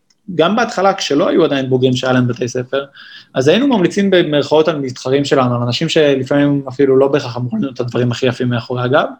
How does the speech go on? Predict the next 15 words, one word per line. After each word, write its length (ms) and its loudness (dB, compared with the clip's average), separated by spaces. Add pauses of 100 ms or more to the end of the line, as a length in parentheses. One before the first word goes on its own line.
(540)
אבל 480 2 (260)
בסופו 360 -4
של 120 -2
דבר, 300 0 (380)
אני 120 0
מאמין 180 -2
שהדבר 340 2
הכי 180 -4
חשוב 460 2 (300)
הוא 400 2 (300)
להגיע 380 2
למצב 220 -4
שכמה 300 -4
שיותר 280 -4
אנשים 380 2